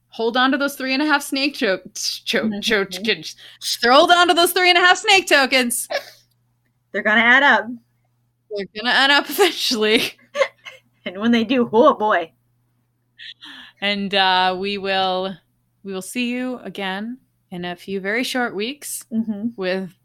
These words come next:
Speaker 1: uh, fun and merriment and, uh, listen, screaming possums, because that's, that's just my brand now.
Speaker 2: Mm-hmm. That's just the way of the world. Host number one's brand.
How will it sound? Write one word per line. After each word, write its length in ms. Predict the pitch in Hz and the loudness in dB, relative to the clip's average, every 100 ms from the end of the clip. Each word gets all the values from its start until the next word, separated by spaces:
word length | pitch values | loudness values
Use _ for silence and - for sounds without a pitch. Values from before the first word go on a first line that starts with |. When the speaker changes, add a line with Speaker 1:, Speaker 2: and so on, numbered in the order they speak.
| - | -18
Speaker 1:
uh, 400 | - 87 123 175 | -14 -14 -14 -12
fun 240 | - 277 285 | -2 0 2
and 80 | |
merriment 420 | 254 262 311 349 277 | 2 2 2 2 2
and, 280 | 233 226 214 | 0 -2 -6
uh, 220 | - 262 | -6 -4
listen, 480 | 262 269 254 226 185 233 | 0 0 0 -2 -6 -6
screaming 400 | - 214 294 262 | -2 0 0 2
possums, 480 | 208 165 113 160 180 | 2 0 -4 -12 -8
because 180 | 185 180 | -4 0
that's, 280 | 226 202 - | 0 0 -2
that's 200 | 208 - | -2 -4
just 240 | - - | -12 -10
my 200 | 185 170 | -6 -6
brand 380 | 170 160 160 165 | -6 -8 -8 -10
now. 220 | 127 - - _ - | -14 -14 -18 _ -2
Speaker 2:
Mm-hmm. 400 | 269 269 277 330 - _ _ _ - | 0 2 0 -2 -6 _ _ _ -4
That's 200 | 240 240 | -2 -4
just 160 | 233 | -8
the 40 | 220 | -6
way 120 | 208 | -4
of 60 | 220 | -2
the 80 | |
world. 340 | 214 196 196 - _ _ _ _ _ - | 0 0 -2 -6 _ _ _ _ _ -6
Host 180 | 220 220 | -6 -4
number 200 | 220 226 | -4 -2
one's 240 | 202 190 | -4 -6
brand. 340 | - 185 185 | -6 -8 -8